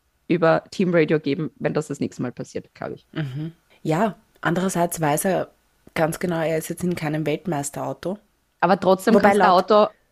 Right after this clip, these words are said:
Speaker 1: machen, was wenigstens fährt und nicht dauernd stehen bleibt.
Speaker 2: Wobei laut Alpine, ja, oder damals Renault, werden sie ja, glaub ich, dieses Jahr Weltmeister mit dem Fünfjahresplan.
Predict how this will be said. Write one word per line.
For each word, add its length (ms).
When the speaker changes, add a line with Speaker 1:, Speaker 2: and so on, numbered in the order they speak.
Speaker 1:
machen, 580
was 240
wenigstens 380
fährt 420
und 140
nicht 240
dauernd 240
stehen 240
bleibt. 300
Speaker 2:
Wobei 480
laut 400
Alpine, 680
ja, 180
oder 160
damals 420
Renault, 500
werden 380
sie 140
ja, 240
glaub 160
ich, 120
dieses 280
Jahr 160
Weltmeister 640
mit 120
dem 100
Fünfjahresplan. 1040